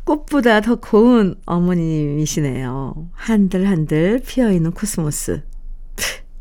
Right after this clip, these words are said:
정말 노래를 들으면서 코스모스 피어있는 길을 걷고 싶어지는데요.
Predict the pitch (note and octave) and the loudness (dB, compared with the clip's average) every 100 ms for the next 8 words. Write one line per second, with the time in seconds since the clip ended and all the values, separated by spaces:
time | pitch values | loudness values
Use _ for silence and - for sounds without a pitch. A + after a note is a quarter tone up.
0 | - - - - - G3+ F#3+ F#3 - - | -14 -12 -12 -12 -4 2 4 4 0 2
1 | F#3 A#3 A#3 G3+ G3 F3+ C4+ F#4 G4 - | 4 4 4 4 4 2 0 -2 -4 -6
2 | F#4 F#4 G4+ F#4+ - D4+ C4 A3+ F#3+ D#3+ | -2 0 0 0 -2 0 2 2 0 0
3 | D3 - - - - - - - F3 - | -2 -4 -10 -16 -16 -16 -6 -4 -2 -2
4 | G3+ - - - D#3 D3 F#3 A3+ C4 | -4 -6 -8 -6 -4 -4 -2 -2 -4